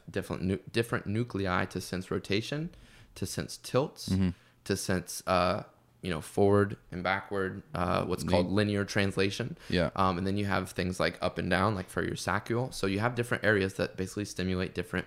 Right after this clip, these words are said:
Speaker 1: movements,
Speaker 2: Mm-hmm.
Speaker 1: right? Well, when you do those movements, it again lights up different parts of the vestibular system to tell you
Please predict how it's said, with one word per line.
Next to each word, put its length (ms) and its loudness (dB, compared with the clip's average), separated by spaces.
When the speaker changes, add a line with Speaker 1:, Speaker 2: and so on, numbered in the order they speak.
Speaker 1:
movements, 480 -4
Speaker 2:
Mm-hmm. 100 -2
Speaker 1:
right? 220 6
Well, 500 6
when 320 2
you 400 2
do 160 2
those 220 6
movements, 400 2
it 120 -4
again 380 0
lights 320 0
up 160 0
different 360 -8
parts 340 0
of 80 -4
the 80 0
vestibular 420 -2
system 320 -4
to 160 0
tell 260 0
you 260 2